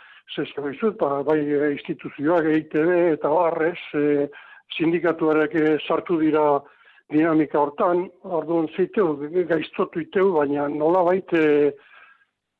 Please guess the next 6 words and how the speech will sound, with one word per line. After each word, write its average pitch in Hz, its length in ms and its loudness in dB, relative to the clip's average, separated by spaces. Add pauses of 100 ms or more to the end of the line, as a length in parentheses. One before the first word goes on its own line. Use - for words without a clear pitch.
(600)
berandu 175 380 2
baino 175 300 4
lehen, 196 280 2
hobea 160 560 0
izango 143 320 -4
lukete 139 720 0